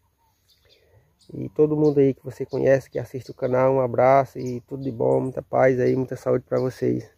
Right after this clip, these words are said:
Olha aí, Joia. As rúculas aí, ó. Aí, pessoal, como é orgânico, aí fica aí, ó, os gafanhotos, maribondo.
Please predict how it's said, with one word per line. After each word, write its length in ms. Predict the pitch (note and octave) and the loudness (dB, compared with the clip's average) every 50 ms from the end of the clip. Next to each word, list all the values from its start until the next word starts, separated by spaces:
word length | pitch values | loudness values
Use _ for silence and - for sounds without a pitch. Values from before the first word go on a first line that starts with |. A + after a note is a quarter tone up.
| _ _ _ _ - _ - | _ _ _ _ -20 _ 2
Olha 200 | C#3 C#3 C#3 D3 | 6 8 10 10
aí, 80 | D3+ C3+ | 10 8
Joia. 320 | C3 B2+ A#2+ A#2 A#2 G#2+ _ _ _ _ _ _ _ _ _ _ _ _ _ _ _ _ _ _ _ _ _ _ _ _ _ _ _ _ _ _ _ | 6 4 2 2 2 -2 _ _ _ _ _ _ _ _ _ _ _ _ _ _ _ _ _ _ _ _ _ _ _ _ _ _ _ _ _ _ _
As 180 | - C3 C3 A2 | -4 -4 -4 -2
rúculas 400 | G#2 C3+ D3+ C#3+ - C#3 C3 C3 | 0 0 0 0 0 0 0 2
aí, 80 | B2+ B2+ | 4 4
ó. 140 | B2+ C3 C3 - _ _ _ _ _ _ _ _ _ _ _ _ _ _ _ _ _ _ _ _ _ _ - | 4 4 2 -4 _ _ _ _ _ _ _ _ _ _ _ _ _ _ _ _ _ _ _ _ _ _ -4
Aí, 100 | C#3+ C#3 | -2 0
pessoal, 300 | - C3+ - - B2+ - | 0 0 0 0 -2 -2
como 180 | - C#3 C#3 | 0 4 6
é 60 | C#3+ | 6
orgânico, 540 | C#3 B2 B2 A#2+ C#3 C#3 C#3+ C#3 C3+ C3 C3+ | 6 6 4 0 0 0 2 0 0 -2 -4
aí 100 | C3 C3 | -4 -6
fica 320 | - - D3+ C#3+ - - C3+ | -4 -6 -8 -6 -4 -2 -2
aí, 140 | B2+ C3 | -2 -2
ó, 100 | B2+ B2 - B2+ | -2 -4 -4 -6
os 80 | B2 A#2 | -8 -6
gafanhotos, 840 | B2+ C3+ C3+ - - C3 C3 C3+ C#3 C#3+ D3 D3 C#3+ - - B2+ B2 | -4 -4 -4 -4 -4 -4 -4 0 2 2 2 2 0 -2 -4 -6 -2
maribondo. 840 | B2+ B2+ B2+ B2 A#2+ A#2+ B2+ C3+ C#3+ C#3+ C#3+ C#3+ C#3+ C#3 C3+ C3+ | -2 0 0 0 0 0 2 2 4 4 4 4 2 2 -2 -4